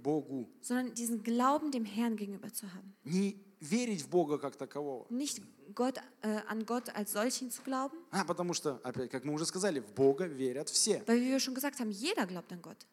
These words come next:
Speaker 1: А вот поверить Богу,
Speaker 2: Aber Gott glauben,
Speaker 1: вот сложность в нашей жизни.
Speaker 2: das ist die Schwierigkeit in
Speaker 1: Потому
Speaker 2: unserem
Speaker 1: что
Speaker 2: Leben.
Speaker 1: мы видим нашими глазами.
Speaker 2: Weil wir mit unseren Augen etwas
Speaker 1: Мы
Speaker 2: sehen.
Speaker 1: видим то, что произошло в физическом мире.
Speaker 2: Wir sehen, was in der physischen Welt geschehen ist.
Speaker 1: Мы видим, что, не знаю, у нас произ-, какая-то проблема
Speaker 2: Wir
Speaker 1: появилась.
Speaker 2: sehen, äh, wir haben irgendein Problem.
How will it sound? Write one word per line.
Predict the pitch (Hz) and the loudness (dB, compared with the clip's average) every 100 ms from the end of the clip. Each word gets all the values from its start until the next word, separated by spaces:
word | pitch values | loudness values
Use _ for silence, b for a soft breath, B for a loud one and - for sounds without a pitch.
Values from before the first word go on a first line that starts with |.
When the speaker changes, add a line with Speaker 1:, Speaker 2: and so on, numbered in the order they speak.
| _ | _
Speaker 1:
А | 120 | -4
вот | 127 131 | -4 -2
поверить | 127 113 175 226 165 | -4 2 2 2 -2
Богу, | 120 107 - - | -2 -2 -4 -12
Speaker 2:
Aber | - 196 | -4 -2
Gott | 202 196 | -2 -4
glauben, | - 220 269 311 196 180 | -2 0 0 0 -4 -8
Speaker 1:
вот | 139 202 | -2 0
сложность | - 160 151 120 113 | 0 -2 -2 -4 -10
в | 113 | -10
нашей | 113 - | -10 -10
жизни. | 107 | -6
Speaker 2:
das | 110 370 | -2 -2
ist | 285 226 | -2 -2
die | |
Schwierigkeit | 196 208 202 190 185 180 | -2 -2 -4 -6 -10 -2
in | |
Speaker 1:
Потому | 175 180 185 | 2 4 4
Speaker 2:
unserem | |
Speaker 1:
что | 175 170 | 4 4
Speaker 2:
Leben. | |
Speaker 1:
мы | 160 | 2
видим | 156 185 180 | 0 -2 0
нашими | 165 - 165 | -2 -2 -4
глазами. | 160 165 156 127 | -4 -2 -4 -4
Speaker 2:
Weil | 165 | 2
wir | 226 | 4
mit | 233 220 | 4 2
unseren | 214 214 | 0 0
Augen | - 233 285 | 2 0 -2
etwas | 294 294 240 | -4 -4 2
Speaker 1:
Мы | 170 | 4
Speaker 2:
sehen. | 240 | 6
Speaker 1:
видим | 240 208 196 | 6 6 6
то, | 190 | 6
что | 185 190 | 6 4
произошло | 180 170 170 - 185 | 4 4 4 4 2
в | |
физическом | 180 156 156 143 - 185 | 2 -4 -2 -4 -2 0
мире. | 214 202 | 2 4
Speaker 2:
Wir | 233 | 4
sehen, | 233 269 302 | 4 2 2
was | 311 | 0
in | 269 | 0
der | 240 | 0
physischen | 269 269 285 269 | 0 -4 -2 -2
Welt | 262 - | -2 -4
geschehen | 233 - 311 208 | -4 -2 -2 -4
ist. | 226 - - _ | -8 -12 -20 _
Speaker 1:
Мы | 139 190 | 6 8
видим, | 196 220 226 | 8 6 6
что, | - 185 175 - B B - - | 8 8 8 6 B B -20 -4
не | 156 | 2
знаю, | 165 143 | 4 4
у | 143 | 6
нас | 180 165 | 6 6
произ-, | 185 175 190 160 | 4 4 2 -6
какая-то | 165 - 190 190 | -6 0 2 2
проблема | 185 196 185 190 151 | 0 2 4 4 2
Speaker 2:
Wir | |
Speaker 1:
появилась. | 143 123 117 233 254 | 2 -2 -2 0 2
Speaker 2:
sehen, | 233 269 262 | 4 2 4
äh, | 233 | 2
wir | 240 | 2
haben | 240 | 2
irgendein | - 269 247 | 0 -2 -2
Problem. | 220 233 247 285 226 | 0 0 0 0 -2